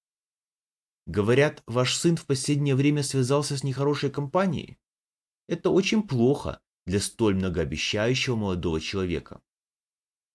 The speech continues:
Не исключено, что вскоре вы будете иметь возможность встретиться с ним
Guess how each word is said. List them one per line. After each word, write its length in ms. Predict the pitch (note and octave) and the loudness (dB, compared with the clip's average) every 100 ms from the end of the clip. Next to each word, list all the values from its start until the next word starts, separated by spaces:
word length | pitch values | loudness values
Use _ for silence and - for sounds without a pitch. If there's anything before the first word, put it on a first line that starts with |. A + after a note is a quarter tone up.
| _ _ _ _ | _ _ _ _
Не 200 | C3 D#3 | -2 0
исключено, 840 | - E3 E3+ F#3 F#3 B2 F#2+ G2+ - _ _ | 0 0 0 2 2 2 0 -4 -8 _ _
что 200 | - A#2+ | -6 -4
вскоре 600 | A2 - D#3 F3 C3 - _ _ - | -4 -2 2 4 2 -4 _ _ -2
вы 120 | D3 | 0
будете 440 | D3+ G3 G3+ G#3 | 4 2 2 2
иметь 220 | F3+ F#3 D3+ | 4 4 2
возможность 840 | B2+ G#2+ A#2 C#3 C3+ C#3 - - | 2 2 2 0 -2 -6 -8 -16
встретиться 580 | - G2+ A#2+ A#2+ - G#2 | -6 -2 -2 -4 -8 -6
с 160 | - | -4
ним 320 | A2+ C3 C3 | -2 0 -2